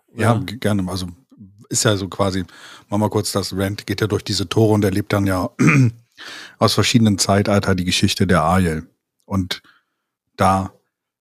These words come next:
Speaker 1: erlebt man dann ja irgendwo, dass die Aiel eigentlich, wir haben ja dieses Tuathan, ne, der, die Tinker, haben wir ja kennengelernt, dass das eigentlich das ein und dasselbe Volk mal zu einem Zeitpunkt war. Nur, dass die Tinker halt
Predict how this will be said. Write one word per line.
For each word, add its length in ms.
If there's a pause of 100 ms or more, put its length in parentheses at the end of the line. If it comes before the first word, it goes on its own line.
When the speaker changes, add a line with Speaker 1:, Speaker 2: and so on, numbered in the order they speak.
Speaker 1:
erlebt 320
man 200
dann 180
ja 100
irgendwo, 600
dass 200
die 160
Aiel 480 (160)
eigentlich, 520 (220)
wir 140
haben 100
ja 60
dieses 300
Tuathan, 760
ne, 300 (160)
der, 140
die 160
Tinker, 580
haben 160
wir 80
ja 60
kennengelernt, 580 (720)
dass 160
das 180
eigentlich 360
das 180
ein 200
und 120
dasselbe 320
Volk 320
mal 140
zu 100
einem 140
Zeitpunkt 520
war. 220 (1160)
Nur, 180
dass 180
die 300 (880)
Tinker 480
halt 320